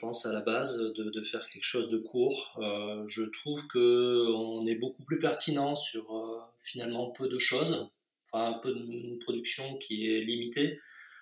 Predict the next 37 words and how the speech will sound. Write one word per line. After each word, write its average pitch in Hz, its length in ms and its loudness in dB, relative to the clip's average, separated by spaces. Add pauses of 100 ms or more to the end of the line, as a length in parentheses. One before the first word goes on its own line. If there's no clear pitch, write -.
(140)
On 113 120 0
le 110 60 6
voit 113 180 8
bien 131 120 6
avec 120 240 4
les 120 60 6
séries 117 340 6
télévisées, 117 540 4
souvent 123 440 0
c'est, 104 420 -4
c'est - 200 -4
des, 104 260 -12
c'est 117 240 -2
des, 107 140 -10 (500)
des 107 100 0
rallonges, 123 580 2
euh, 113 440 4
pas 131 160 6
nécessaires, 120 640 4
voilà. - 320 -2
Donc, - 240 -10
euh, 110 140 -2 (520)
euh, 104 180 -8
je 120 120 0
pense 135 360 2
qu'on 127 320 6
a, 127 300 6
euh, 127 40 8
on 120 520 2
a, 131 360 2
euh, 120 120 2
trois 143 340 4
albums 139 360 4
très 147 260 4
denses 139 400 6
et - 80 -2
très - 180 2